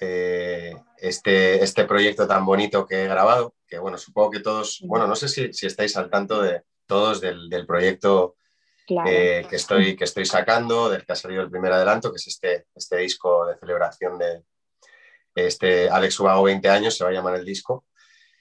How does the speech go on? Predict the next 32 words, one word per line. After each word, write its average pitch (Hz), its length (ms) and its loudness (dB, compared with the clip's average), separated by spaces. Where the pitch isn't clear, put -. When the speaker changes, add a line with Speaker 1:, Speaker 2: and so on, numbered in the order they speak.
Speaker 1:
Y, 92 520 -2
y 90 360 -6
la 98 80 4
intención 95 340 2
es 127 100 4
hacer 117 200 2
una 110 160 2
gira, 101 480 2
eh, 82 460 -8
maravillosa 85 600 2
el 87 80 2
año 85 200 -2
que 82 80 -2
viene. 80 280 -4
Y, 80 640 -10
y 85 220 -6
la 82 100 0
intención 87 340 0
es 135 300 0
ir 101 260 -4
a 87 160 0
todos 101 340 2
los 92 140 -2
países 90 380 0
de 90 80 -2
América, 98 560 -2
por 98 100 -14
supuesto 92 340 -10
girar 90 380 -2
por 85 120 -4
España 87 340 -2
también 104 380 0